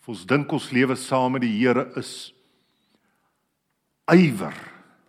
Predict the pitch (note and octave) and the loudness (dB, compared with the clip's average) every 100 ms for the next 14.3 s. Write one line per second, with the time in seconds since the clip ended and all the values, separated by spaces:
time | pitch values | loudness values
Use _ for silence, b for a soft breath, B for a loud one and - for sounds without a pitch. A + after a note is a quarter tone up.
0 | - - C#3 F#3 F#3 C3+ G#2 C#3+ A#2 E2 | -12 4 4 6 2 0 0 0 -2 -8
1 | - - - _ _ _ _ _ _ _ | -16 -18 -18 _ _ _ _ _ _ _
2 | _ _ _ _ _ _ _ _ _ _ | _ _ _ _ _ _ _ _ _ _
3 | _ _ _ _ _ F#2 A#2 G2 - G#2+ | _ _ _ _ _ -20 -16 -16 -10 -6
4 | B2 - G#2 - G2+ - - - - _ | -6 -6 -12 -12 -16 -16 -20 -20 -20 _
5 | _ _ _ - G2+ F#2 G#2 A#2+ A2 - | _ _ _ -14 -12 -4 -2 -2 -6 -12
6 | A2+ - - - - - _ _ _ _ | -18 -18 -18 -18 -20 -20 _ _ _ _
7 | _ _ _ _ _ _ _ _ _ _ | _ _ _ _ _ _ _ _ _ _
8 | _ - - B2+ D3+ D3 C#3 B2+ A#2 A2 | _ -20 -8 -8 -8 -10 -12 -10 -10 -10
9 | F2 D#2+ C#2+ - _ _ _ _ _ _ | -12 -12 -16 -20 _ _ _ _ _ _
10 | _ _ _ _ _ _ _ G#2+ G2 - | _ _ _ _ _ _ _ -12 -12 -14
11 | - - _ _ _ _ _ _ - F2+ | -20 -20 _ _ _ _ _ _ -16 -8
12 | G#2 - - - - - _ _ _ _ | -8 -8 -14 -16 -16 -18 _ _ _ _
13 | _ _ _ _ _ _ _ F2+ E2+ F#2 | _ _ _ _ _ _ _ -20 -20 -20
14 | - A#2 | -10 -8